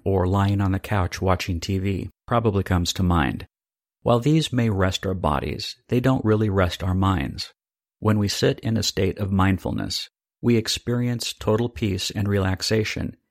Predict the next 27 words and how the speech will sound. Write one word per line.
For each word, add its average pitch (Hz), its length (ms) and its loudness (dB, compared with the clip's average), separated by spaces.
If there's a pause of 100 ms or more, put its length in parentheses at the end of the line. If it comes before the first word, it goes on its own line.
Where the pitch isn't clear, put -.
in 104 140 2
both 98 280 4
the 98 80 2
body 90 460 0
and 110 240 2
the 98 80 2
mind. 82 400 -2 (480)
Napping 113 460 2
or 120 200 2
resting, 104 580 -2
on 87 200 2
the 80 100 2
other 78 160 0
hand, 78 400 -2 (400)
is 113 240 2
more 131 260 0
of 101 140 -2
a 95 60 0 (100)
half-conscious - 800 -2
and 92 240 -2
lazy 92 360 2
state 78 280 0
of 78 140 0
mind. 76 400 0 (680)
When 139 260 2
we're 147 120 4
mindful, 87 680 2